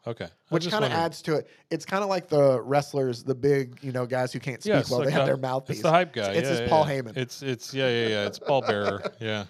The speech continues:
Speaker 2: Yeah. Um, and so, like, Jake is crawling towards Mister Miracle, and he's, like, telling him, like, "No,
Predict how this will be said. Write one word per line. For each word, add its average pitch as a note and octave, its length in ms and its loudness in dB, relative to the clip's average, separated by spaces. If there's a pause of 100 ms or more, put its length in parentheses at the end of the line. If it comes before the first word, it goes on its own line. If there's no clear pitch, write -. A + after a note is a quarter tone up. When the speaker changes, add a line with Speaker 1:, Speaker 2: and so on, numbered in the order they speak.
(100)
Speaker 2:
Yeah. C#3 260 -4 (340)
Um, E3 500 2 (140)
and D#3 260 -8
so, C#3 880 2 (160)
like, B2 420 -6 (880)
Jake E3 380 -4
is - 100 -10
crawling D#3 580 -4
towards B2+ 920 -4 (500)
Mister C3+ 320 -8
Miracle, B2 560 -8 (240)
and C3 260 -16 (260)
he's, C3+ 220 -12
like, C3 160 -18
telling C3+ 220 -10
him, B2+ 60 -12
like, B2+ 140 -14
"No, B2+ 320 -12